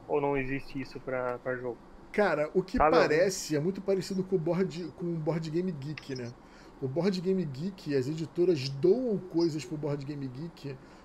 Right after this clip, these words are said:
Speaker 2: usar na loja deles pra ganhar uma grana. Pra, tipo, pagar o que eles gastam pra manter. Porque, pra mim, o Board Game Geek, ele é o diário oficial do board game. Se tá lá, tá, é o que tá valendo pra mim.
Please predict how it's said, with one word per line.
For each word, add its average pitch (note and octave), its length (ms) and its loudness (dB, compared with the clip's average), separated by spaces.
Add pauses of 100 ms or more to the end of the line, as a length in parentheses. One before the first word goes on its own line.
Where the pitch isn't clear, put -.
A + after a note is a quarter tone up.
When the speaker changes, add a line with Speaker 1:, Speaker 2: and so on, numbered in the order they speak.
Speaker 2:
usar D#3 580 0
na G3 140 0
loja D3 380 2
deles B2+ 420 -2
pra E3 180 -4
ganhar E3 220 -2
uma F3 180 -4
grana. C#3 480 -4 (1040)
Pra, C3+ 120 -2
tipo, C#3 240 -10
pagar D#3 540 2
o F#3+ 80 10
que F#3+ 140 -2
eles F3+ 200 -2
gastam D3 440 -2
pra F3+ 140 0
manter. F#3+ 280 -2
Porque, - 180 -6
pra G3 260 0
mim, F3 240 -2
o E3 40 2
Board D#3+ 320 -2
Game D#3 240 -6
Geek, C3 380 -2
ele F3 160 8
é E3 40 4
o E3 80 2
diário D#3 300 4
oficial D#3+ 760 -2 (280)
do E3 100 0
board D3+ 320 0
game. B2 400 -4 (220)
Se - 220 -6
tá F3+ 280 2
lá, E3 540 0 (160)
tá, - 120 -6
é F3 60 0
o E3 60 -2
que - 80 -16
tá F#3+ 160 0
valendo G#3+ 340 -4
pra B3+ 180 -6
mim. C3 280 -10